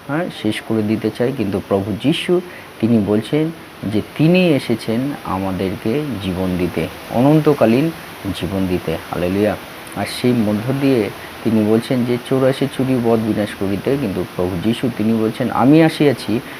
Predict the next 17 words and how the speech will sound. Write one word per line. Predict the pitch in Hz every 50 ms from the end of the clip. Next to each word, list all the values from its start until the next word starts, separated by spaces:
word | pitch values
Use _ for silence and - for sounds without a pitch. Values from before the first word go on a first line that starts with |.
| - - - 104 104
জীবন | 117 127 131 139 160 175 185 190
এবং | - 80 104 104 104 98 95 90
উপচার | 90 - 98 - - 95 90 82
দিতে।" | 90 87 78 - 80 - - - - - - - -
তাই | 147 147 139 123 - - - - - -
আজকে | 113 123 123 - - 151 139 131 131 - - - -
আপনাদেরকে | - - 107 117 110 107 104 107 101 110 110 98 90 98
বলতে | 92 90 - 107 104 -
চাই | 120 113 110
যে | 117 104 - -
ঈশ্বর | - 143 170 - - - - 165 113 92 87 82 90 107 110 107 - -
তিনি | - 104 101
বিশ্বস্ত, | 82 80 85 82 - - - 82 - - - - - - - - - - - - - - -
তাকে | - 90 - - - 147 143 123 87 - - -
আমরা | - 90 90 85
বিশ্বাস | 85 82 - - - - - - 117 117 - -
আমরা | 82 82